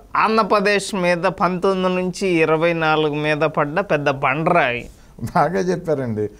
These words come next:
Speaker 2: వీడు ఆంధ్రప్రదేశ్ని వదిలిపెట్టి ఆ తెలంగాణలో ఉంటూ
Speaker 1: ఆ.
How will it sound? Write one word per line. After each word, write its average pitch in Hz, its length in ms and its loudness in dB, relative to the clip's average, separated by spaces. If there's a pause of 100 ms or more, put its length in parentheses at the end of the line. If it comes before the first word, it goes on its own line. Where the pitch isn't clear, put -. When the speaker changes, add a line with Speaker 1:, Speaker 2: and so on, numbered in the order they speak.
(260)
Speaker 2:
వీడు 165 400 4
ఆంధ్రప్రదేశ్ని 180 1000 -2
వదిలిపెట్టి 165 500 -4
ఆ 139 180 0
తెలంగాణలో 156 760 -2
ఉంటూ 131 540 -2 (140)
Speaker 1:
ఆ. 160 300 2